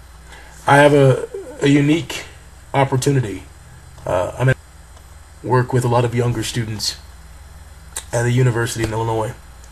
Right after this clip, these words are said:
And one of the things that I see that really saddens me, that I've talked about extensively on other videos of mine,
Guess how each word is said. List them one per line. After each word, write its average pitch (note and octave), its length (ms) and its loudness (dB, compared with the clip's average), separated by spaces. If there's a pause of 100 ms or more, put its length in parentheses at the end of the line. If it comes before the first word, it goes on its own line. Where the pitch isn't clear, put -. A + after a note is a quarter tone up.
(320)
And A#2 180 -2
one D3 140 2
of E3 40 -2
the D#3+ 80 0
things C3+ 280 2
that A2+ 80 -2
I G#2 100 2
see G2+ 460 -2 (400)
that B2+ 80 -8
really C3 220 4
saddens A#2+ 500 0
me, - 240 -10 (440)
that A2+ 120 -4
I've G#2 80 -4
talked B2+ 240 2
about A2+ 160 -2
extensively B2+ 500 0
on A2 140 -2
other A#2 160 0
videos A2 320 0
of G#2 60 -8
mine, G#2 300 -4